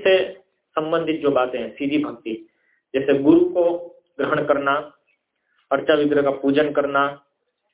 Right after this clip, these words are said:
वैष्णवों के जो, अ, उत्सव है उसको मनाना और इस प्रकार से अलग-अलग जो बातें हैं उसको भी कैसे करना है, उस विस्तार में भी, अ, उस, उस विषय में भी बहुत विस्तृत रूप से वर्णन करने को बोले चैतन्य महाप्रभु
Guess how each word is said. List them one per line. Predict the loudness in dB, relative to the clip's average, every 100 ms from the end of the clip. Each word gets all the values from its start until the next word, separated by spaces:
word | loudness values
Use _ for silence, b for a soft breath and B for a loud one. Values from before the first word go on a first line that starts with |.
| _ _ _ 0
वैष्णवों | 2 0 -2 0 0
के | 2 2
जो, | 4 2 2 0 -4 _ _ _ _ _
अ, | -8 -6 0
उत्सव | 0 0 2 2
है | 2
उसको | -4 -4 -2
मनाना | 0 2 4 2 0 -2 -14 _ _ _ _ -2
और | 2 4 2 -2 -10 -20 -8
इस | -6 2
प्रकार | 2 4 2
से | 2
अलग-अलग | 2 2 -2 0
जो | 0
बातें | 0 0 -4
हैं |
उसको | -2 -2 2 4
भी | 4
कैसे | 2 0 2 2
करना | 2 2
है, | 0 0
उस | -2 -2
विस्तार | -2 0 0
में | 0
भी, | -2 -4 -8 _ _ _ _ _ _ -2
अ, | 2
उस, | 4
उस | 4 2
विषय | 2 2 4
में | 2
भी | 2
बहुत | 2 2 0
विस्तृत | -4 -8 -8 -6
रूप | -8
से | -4 -6 -4
वर्णन | -4 -2 -4 -2
करने | -2 -2 0
को | 4
बोले | 6 4
चैतन्य | 2 -2 -6 -10
महाप्रभु | -10 -10 -8 -8